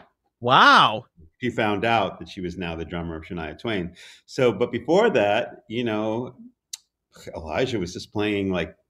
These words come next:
Speaker 2: progressive, you know, music and, I mean, all kinds of stuff. But, but
Speaker 1: Yeah.
Speaker 2: I never thought, you know, of
Speaker 1: Yeah,
Speaker 2: Elijah
Speaker 1: I mean,
Speaker 2: playing
Speaker 1: how do you go
Speaker 2: progressive.
Speaker 1: from playing all that crazy stuff to, you know, playing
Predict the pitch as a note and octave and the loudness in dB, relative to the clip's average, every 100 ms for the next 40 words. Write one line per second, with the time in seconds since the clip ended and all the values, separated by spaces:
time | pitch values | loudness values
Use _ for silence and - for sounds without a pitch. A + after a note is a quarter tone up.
0 | _ A2 F#2 F#2 F#2+ A2 G#2 G2+ G2 F#2 | _ -10 -4 -4 -2 -4 -6 -6 -12 -12
1 | G2 G2+ G2 F#2 F#2 F#2 F#2+ G#2 A2 A#2 | -8 -6 -4 -4 -4 -4 -2 -4 -2 -4
2 | A#2+ G2 E2 E2+ _ _ - E4 D#4 - | -4 -8 -8 -12 _ _ -6 0 2 0
3 | B2 C3 G#2 F#2+ F2+ D2+ F2+ E2+ _ _ | -2 -2 -4 -6 -8 -6 -6 -6 _ _
4 | G#2+ F#2+ - D3+ - F#2 G2+ G2+ - - | -10 -10 -6 -8 -6 -6 -6 -8 -10 -2
5 | E2+ D#2 - - _ _ _ - E2 C2 | 0 0 -6 -16 _ _ _ -8 -8 -8
6 | C2 _ _ D2+ D2 - - A2 D3 D3 | -18 _ _ -16 -2 0 2 0 0 -2
7 | - C3+ G3 B3+ C4 F#3+ G#3 G3 E3 F#3 | -4 -4 0 2 4 4 4 2 0 0
8 | F3 D#3 D#3 D#3+ C#3 - D#3+ D#3+ D#3 C3 | 0 0 0 0 -2 0 0 2 0 -4
9 | - G#3+ F3 B2+ - C#3+ B2 - _ - | 0 4 4 4 2 2 2 -2 _ -2
10 | C3 B2 - D3 C#3 C3 B2 | 0 0 2 4 4 2 -2